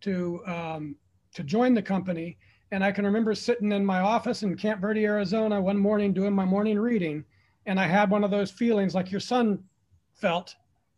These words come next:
just kind of washed over me while I was having my coffee and doing my reading, that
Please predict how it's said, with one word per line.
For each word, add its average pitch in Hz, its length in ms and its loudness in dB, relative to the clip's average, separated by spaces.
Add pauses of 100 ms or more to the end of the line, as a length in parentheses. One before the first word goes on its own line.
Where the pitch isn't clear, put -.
(340)
just 196 180 -2
kind 214 180 4
of 185 160 0
washed 202 500 2
over 254 300 8
me 185 260 2
while 180 160 0
I 175 60 2
was 170 100 -4
having 208 240 0
my 214 100 0
coffee 208 380 -2
and 185 80 0
doing 202 180 0
my 190 80 0
reading, 185 380 0
that 170 200 -4